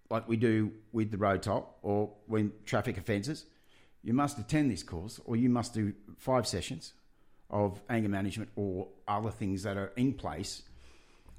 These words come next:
before, before we get to the stage where the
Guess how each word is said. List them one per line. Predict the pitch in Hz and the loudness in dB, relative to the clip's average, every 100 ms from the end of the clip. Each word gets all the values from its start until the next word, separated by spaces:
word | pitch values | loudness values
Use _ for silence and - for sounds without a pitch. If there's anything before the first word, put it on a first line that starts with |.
| - - - - | -20 -20 -20 -10
before, | 110 - 139 123 117 98 - - - - - - - | -8 0 4 6 4 0 -10 -20 -20 -20 -20 -20 -4
before | 135 139 151 | -2 4 6
we | 131 | 6
get | 120 135 | 4 2
to | - | 0
the | 110 | -6
stage | - 120 117 95 | 0 2 2 2
where | 113 110 110 - - - - - | 2 2 2 -2 -12 -16 -16 -2
the | 113 110 | 0 2